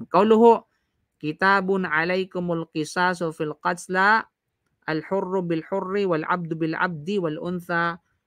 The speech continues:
bil untha." So dito, tawagin natin dito, o saan, ang tanong, itukuyin dito kung saan dito yung mga isim. Sino yung magvo-volunteer?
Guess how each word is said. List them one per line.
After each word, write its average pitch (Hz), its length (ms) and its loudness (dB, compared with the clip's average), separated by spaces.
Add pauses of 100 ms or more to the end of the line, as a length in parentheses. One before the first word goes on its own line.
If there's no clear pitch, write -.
bil 151 600 -2
untha." 127 640 -6 (220)
So - 180 -10
dito, 233 480 -2 (560)
tawagin 202 380 -4
natin 208 220 -2
dito, 208 280 0
o 165 80 4
saan, 165 240 2
ang 165 80 2
tanong, 175 300 0
itukuyin 247 560 6
dito 240 240 4
kung 208 160 2
saan 214 340 0
dito 208 200 -4
yung 180 180 -2
mga 156 160 -4
isim. 107 420 -12
Sino 185 220 -10
yung 208 160 -8
magvo-volunteer? 165 920 -4